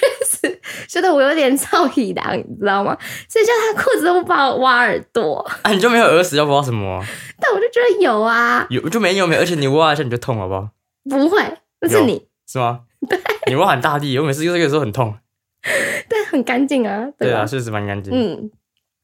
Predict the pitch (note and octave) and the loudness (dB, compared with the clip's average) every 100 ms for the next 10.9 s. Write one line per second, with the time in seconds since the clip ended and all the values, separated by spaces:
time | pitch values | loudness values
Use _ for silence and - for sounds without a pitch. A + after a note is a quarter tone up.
0 | - C4+ F#4+ C4 D4+ D4+ D#4 B3 C#4 C#4 | -4 -2 -2 -2 -2 -2 0 0 0 0
1 | C#4+ G3+ A#3 B3 A3+ B3 B3 B3 G#3+ G#3+ | 0 2 2 0 0 -2 -2 -2 -2 -6
2 | _ _ _ _ _ _ - C4+ A3 - | _ _ _ _ _ _ -6 -4 -4 -6
3 | - - A#3 G#3+ A3+ - - - - - | -12 -10 -10 -8 -10 -10 -18 -18 -20 -10
4 | - E4 A4 G#4 G#4+ D4 F#4+ B3 G3 A#3+ | -4 0 4 4 2 2 2 0 0 0
5 | D4 D#4+ B3 A3 C4+ - - G#3 - - | 2 2 2 2 0 -4 -12 -12 -14 -16
6 | - A#2+ B2 A#2 A2 G#2+ - A4 A4+ D#4+ | -10 -4 -2 -2 -6 -6 -2 0 0 0
7 | E4 D4+ G#3+ D4 B3 A3+ A#3+ B3 A#3 A#3 | 2 2 0 0 0 0 -2 -2 -2 -2
8 | A#3 C4+ C#4 A3+ B3 - F#4+ F#4 E4 D#4+ | 0 0 -2 -2 -4 -2 2 2 4 2
9 | D4+ C4 D#4+ D#4 D#4 A3+ A3+ G#3+ G3 G#3+ | 0 -2 -4 -2 -2 -2 -6 -6 -4 -2
10 | C4 B3 A3 A#3+ C4 C4 - A3 G#3+ | 0 2 2 2 2 0 0 0 0